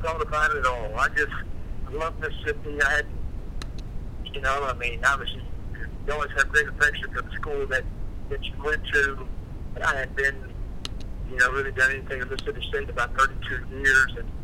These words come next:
it's just great to be back in Mississippi. The, the welcome and reception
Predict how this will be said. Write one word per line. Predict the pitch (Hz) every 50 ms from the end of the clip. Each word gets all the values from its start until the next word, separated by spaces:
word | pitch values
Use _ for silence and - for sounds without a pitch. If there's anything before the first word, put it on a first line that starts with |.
| - - -
it's | - -
just | - - -
great | 147 151 151 - -
to | -
be | - 139 139
back | - - 135 135 127 -
in | - -
Mississippi. | 127 123 - - - 139 143 - - - - - - -
The, | - 147 131 - - -
the | 123 120
welcome | 135 143 139 139 - - - 135 123 127
and | 120 -
reception | - - - - - 147 139 - - - -